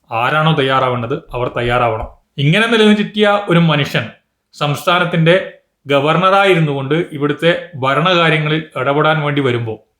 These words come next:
സ്വാഭാവികമായ പ്രതിഷേധങ്ങൾ ഉയരും. അത് വിദ്യാർത്ഥികളുടെ പക്ഷത്തു നിന്നും തൊഴിലാളികളുടെ പക്ഷത്തു നിന്നും ജനാധിപത്യ വിശ്വാസികളുടെ ഭാഗത്തു നിന്നും ഉണ്ടാവുക തന്നെ ചെയ്യും. അതിലൊക്കെ പ്രതിഷേധിച്ച് പ്രകടനം കാട്ടി കുമ്പകുലുക്കി റോഡിലിറങ്ങി വീണ്ടും ഒരു ഷോ ഓഫൊക്കെ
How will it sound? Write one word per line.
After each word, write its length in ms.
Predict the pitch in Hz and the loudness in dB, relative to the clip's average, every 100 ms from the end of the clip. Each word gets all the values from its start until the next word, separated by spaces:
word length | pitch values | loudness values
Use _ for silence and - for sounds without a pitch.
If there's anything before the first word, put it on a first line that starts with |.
| _ _ _ - | _ _ _ -10
സ്വാഭാവികമായ 840 | - 143 147 165 165 151 139 131 | 0 2 2 4 2 2 0 -2
പ്രതിഷേധങ്ങൾ 600 | 143 123 123 147 139 139 | -2 -4 -2 0 0 -2
ഉയരും. 240 | 117 110 131 - _ _ _ _ _ - | -4 -4 -6 -12 _ _ _ _ _ -4
അത് 160 | 123 | 0
വിദ്യാർത്ഥികളുടെ 680 | 120 120 135 151 156 165 156 | 0 0 0 0 2 2 2
പക്ഷത്തു 400 | 147 - 143 139 | 0 -2 -2 -2
നിന്നും 240 | 127 156 165 _ _ _ - | -2 -8 -12 _ _ _ -2
തൊഴിലാളികളുടെ 580 | 135 156 185 190 190 180 | 0 2 2 2 2 2
പക്ഷത്തു 340 | 160 147 139 | 0 -2 -2
നിന്നും 220 | 127 160 - _ _ _ 131 | -6 -8 -12 _ _ _ -4
ജനാധിപത്യ 540 | 143 165 185 190 190 | 0 2 2 2 2
വിശ്വാസികളുടെ 580 | 165 - 185 170 185 165 | 0 2 0 2 2 2
ഭാഗത്തു 300 | 151 139 135 | 0 0 -2
നിന്നും 160 | 160 - 147 | -8 -10 -12
ഉണ്ടാവുക 380 | 127 139 143 | -2 2 2
തന്നെ 180 | 135 131 | 2 -2
ചെയ്യും. 260 | 127 113 123 _ _ _ _ - | -4 -8 -8 _ _ _ _ -4
അതിലൊക്കെ 680 | 160 185 196 165 170 165 165 - _ _ _ _ _ - | 0 2 2 2 2 2 -2 -14 _ _ _ _ _ -6
പ്രതിഷേധിച്ച് 600 | 156 147 170 156 139 165 | -4 0 2 2 2 0
പ്രകടനം 600 | 160 139 143 147 151 147 | 0 0 0 0 0 0
കാട്ടി 280 | 139 143 143 | -2 -2 -4
കുമ്പകുലുക്കി 680 | 143 139 147 147 143 143 | -4 -2 0 2 2 0
റോഡിലിറങ്ങി 680 | 131 135 151 147 139 120 123 - _ _ _ _ _ | 2 2 2 2 0 -4 -8 -14 _ _ _ _ _
വീണ്ടും 380 | 151 180 208 208 | 2 4 6 4
ഒരു 140 | 170 160 | 4 4
ഷോ 220 | 151 151 | 2 2
ഓഫൊക്കെ 300 | 143 143 | 0 -2